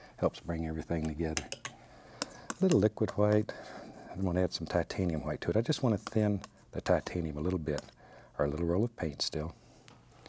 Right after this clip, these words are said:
Now we'll put the indication here that maybe there's a, a little water sort of settled around it. Just a little. Like so. Shoot, sometimes it's even nice. Maybe,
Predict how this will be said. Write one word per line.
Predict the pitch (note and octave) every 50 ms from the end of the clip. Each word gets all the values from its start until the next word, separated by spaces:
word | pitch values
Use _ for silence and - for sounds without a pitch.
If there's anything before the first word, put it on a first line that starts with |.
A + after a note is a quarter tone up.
| - - - - - - - - - - - -
Now | F2
we'll | F2 G2 F2+
put | - - B2 -
the | - -
indication | A2+ A#2+ A#2 - - A#2 A#2+ A2+ - A2+
here | G#2+ - A#2 A2+
that | G2+ -
maybe | - A2+ A#2 A2+ A#2
there's | G#2+ A2+ G#2 F#2+
a, | G2+
a | F#2+ - - - - - - - - - - - - - - _ - - - -
little | G2+ A#2+ A#2+ F#2
water | - G#1+ - - F2 F2+ F2 F2+ - - - - - - - - - - -
sort | - - - F#2 E2
of | E2
settled | - - E2+ E2 E2 D#2+ D2+
around | D#2 D2+ D#2 D2+ D2+ D2+ D2
it. | D2 - - - - - - - - - - - - - - - - - - - - - - - - -
Just | - C3+ C#3 C#3+ C3+ - -
a | - -
little. | - - - - - - - - - - - - - - - - - - - - - - - - - - - - - - - - - - - - - - - - - -
Like | - - -
so. | - - - - - - - - - - - - - - - - - - - - - - - - - - - - - - - - -
Shoot, | - - - - - -
sometimes | - F2 F2 F2 - F#2+ F#2 F#2 E2+
it's | E2+ - - G2
even | F#2+ F2 F2+ F2+
nice. | F#2+ F#2+ F#2 -
Maybe, | - G#2+ A2 G#2+ G2+ F2